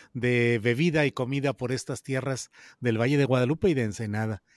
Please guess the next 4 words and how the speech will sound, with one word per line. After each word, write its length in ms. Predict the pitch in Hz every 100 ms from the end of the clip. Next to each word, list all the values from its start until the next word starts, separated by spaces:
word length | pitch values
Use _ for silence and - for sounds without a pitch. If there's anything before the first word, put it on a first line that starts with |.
| _
Gracias, 400 | 147 180 185 160
Alberto. 560 | 147 139 156 - 131 - _ _ - - - _ _
Arturo 380 | 180 - 262 240
Cano, 460 | 233 220 175 110